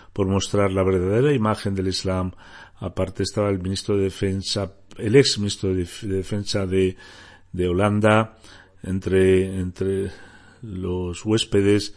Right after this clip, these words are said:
estuvo, tuvo una conversación larga con-, conmigo, dijo, habla-, eh, expresando su opinión, que con su mensaje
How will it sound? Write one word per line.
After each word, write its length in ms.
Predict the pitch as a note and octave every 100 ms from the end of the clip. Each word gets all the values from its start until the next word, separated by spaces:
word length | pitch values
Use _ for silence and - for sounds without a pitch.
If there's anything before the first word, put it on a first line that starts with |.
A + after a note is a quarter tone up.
| - - - _
estuvo, 720 | G2+ F#2+ - G#2 G2 G2 G2+ F#2+
tuvo 160 | A2+
una 120 | G#2+
conversación 680 | G2+ G#2 F#2+ - D3 F3+ A2
larga 260 | G2 F#2+ F#2+
con-, 400 | F#2 F2 F2+ E2+
conmigo, 580 | F#2 F2 F#2 F#2+ G#2+ - - - -
dijo, 560 | F#2+ B2 C#3 A#2 B2+ - - - - -
habla-, 500 | G2 F2+ F#2+ G#2+ F#2
eh, 120 | F#2+
expresando 560 | G2 - F#2 G#2+ G2+ G2
su 320 | - F#2+ F#2
opinión, 760 | G2+ G2+ G2+ G#2 A2 A2+ A2+ G#2+ - - - _ -
que 340 | - A2 B2 B2+ - - -
con 200 | - G2+
su 160 | - C#3
mensaje 720 | C3 A2+ G2 - G#2+ G#2